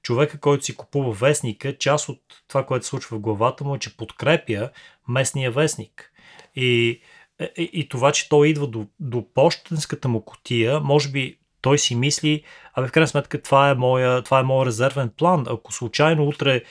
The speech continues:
интернет престане да съществува или в някакъв, а, такъв конспирационен свят, а, а, спре информацията, от, а, кой-, която получавам, а, от, от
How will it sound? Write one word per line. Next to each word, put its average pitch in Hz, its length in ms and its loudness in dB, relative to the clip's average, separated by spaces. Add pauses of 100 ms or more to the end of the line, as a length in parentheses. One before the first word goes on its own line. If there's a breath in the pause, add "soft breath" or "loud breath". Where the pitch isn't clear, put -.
(260 loud breath)
интернет 123 760 0 (160)
престане 143 360 0
да 113 80 -6
съществува 165 680 -2
или 127 260 0
в - 120 -18
някакъв, 131 480 -4
а, 120 160 -2
такъв - 360 0
конспирационен 123 840 0
свят, - 540 -4
а, 104 260 -2 (460 loud breath)
а, 110 440 0 (320)
спре 135 340 4
информацията, 123 720 2
от, 104 300 -8
а, 101 300 -4
кой-, 120 200 -2
която - 260 0
получавам, 107 680 0 (100)
а, 127 40 -6
от, 110 540 -6
от 123 140 -8